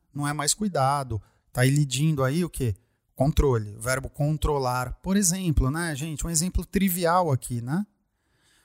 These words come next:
Vocês escutam a queixa? A análise tá toda aí na primeira entrevista, né? Inteira na primeira entrevista,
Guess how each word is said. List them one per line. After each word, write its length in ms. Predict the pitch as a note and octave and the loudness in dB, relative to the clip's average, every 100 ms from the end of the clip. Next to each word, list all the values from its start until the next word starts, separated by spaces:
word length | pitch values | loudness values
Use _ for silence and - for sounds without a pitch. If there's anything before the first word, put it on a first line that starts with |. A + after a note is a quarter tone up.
| _ | _
Vocês 220 | - F#3+ | 6 8
escutam 500 | E3 - G3+ - C3 | 6 4 0 4 2
a 60 | A#2+ | 2
queixa? 480 | - E3+ - A2 G2+ _ _ _ _ _ _ _ _ _ _ _ _ _ - | 0 0 -2 -8 -10 _ _ _ _ _ _ _ _ _ _ _ _ _ 2
A 80 | D3 | 6
análise 460 | D#3+ F3+ G#3 F#3+ F3 | 6 6 4 2 0
tá 140 | F#3 | -4
toda 360 | - G3 A3 G3 | -2 -4 -2 -2
aí 140 | F3 | -2
na 120 | G3 | 0
primeira 360 | E3 D3+ D3 C#3 | 0 0 -2 -2
entrevista, 680 | C3 C3+ B2 E3+ A#3 - C#3 | -2 -4 -4 -2 -2 0 0
né? 220 | D3+ A3+ - _ - | 0 -2 -6 _ 0
Inteira 640 | G#3+ - G3 G#3+ B3 D#3+ | 0 4 2 4 2 4
na 100 | C3 | 4
primeira 320 | - B2+ B2 | 2 0 -4
entrevista, 600 | A#2+ B2+ A#2 A#2+ - G#2+ | -6 -8 -8 -4 -2 -4